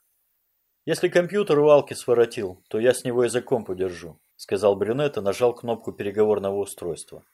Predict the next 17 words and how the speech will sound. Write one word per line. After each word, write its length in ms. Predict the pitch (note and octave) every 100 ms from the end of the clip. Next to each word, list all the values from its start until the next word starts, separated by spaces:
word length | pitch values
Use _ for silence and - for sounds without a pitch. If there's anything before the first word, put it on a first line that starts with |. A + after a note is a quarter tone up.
| _ _ _ _
«Алла, 440 | C3 D#3+ A#2 - _ _ _ _ _ -
что 240 | - G3+
он 160 | F3+ C#3+
там 160 | C3
у 60 | A2+
тебя 280 | B2+ A#2 A2
опрокинул? 560 | A#2+ A2 - F#2 D#2+ _ _ _ _
Компьютер?» 580 | A#2+ B2 F#3 G3 - - _ _ _ _ _ _ _ _ _ _ _ -
«Нет, 300 | A#2 G2 -
факс». 460 | _ A#2+ G2+ - - _ _ _ _ _ _ _ _ _ _
«Вот 240 | G2 B2 -
собака». 540 | - A#2+ A2+ - - _ _ _ _ _ _ _ -
Виктор 360 | A2 - A2
Альбертович 600 | A2 A2+ A#2 G#2 G2 F2+
сокрушенно 580 | - - - - G#2+ F#2
покачал 520 | - F#2 G2 - F#2
головой 500 | F2+ F#2 G2 C3+ C#3+